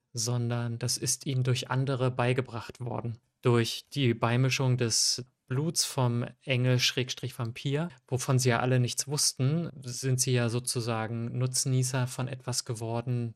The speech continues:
das sie nicht selber angestrebt haben, sondern das hatten sie ja alles hingenommen, ihr Alter, ihre Krankheit, haben das trotzdem als Wunder empfunden, aber nicht, äh, sie sind ja deswegen nicht in die Kirche gegangen. Gerade wenn man jetzt so diesen starken katholischen Glauben hat und sagt, es ist,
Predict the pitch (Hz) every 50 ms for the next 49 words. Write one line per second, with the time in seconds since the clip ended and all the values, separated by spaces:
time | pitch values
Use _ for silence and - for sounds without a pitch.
0 | _ _ - 127 120 - 135 127 123 131 127 - - - 123 120 113 117 - 113
1 | 127 135 135 131 - - - 113 117 - - 123 113 110 120 113 107 113 110 110
2 | 107 110 - - 123 127 135 123 120 117 120 117 - 113 123 - - - 147 143
3 | 135 120 117 113 104 101 101 - - - 120 113 - - 113 117 120 113 - 120
4 | 113 110 110 127 127 127 120 120 - 123 - - - 123 120 120 117 - 120 117
5 | 113 113 113 110 - _ _ _ _ _ _ - _ _ - 131 123 120 117 -
6 | - - 143 131 - 139 135 120 123 127 - 110 117 120 127 147 160 170 165 -
7 | - 147 147 - - - 160 156 160 156 160 165 160 156 - - - 123 123 123
8 | 127 123 120 120 127 127 127 - - - - - - - - - 120 - 131 123
9 | 123 123 127 127 131 131 - - - 131 123 117 123 120 123 127 127 - - 127
10 | 117 113 - - 135 131 127 - 123 127 127 127 - - - 127 _ _ _ _
11 | _ - _ _ - _ - 113 110 113 117 117 120 117 117 117 117 117 117 -
12 | 123 113 117 113 117 117 - - 120 110 110 127 123 - 123 123 - 135 127 131
13 | 127 - 135 123 123 120 120 117 117 123 127 120 113 120 120 120 123 127 123 120
14 | 113 - 123 117 117 117 - 120 - - - 120 - - - - -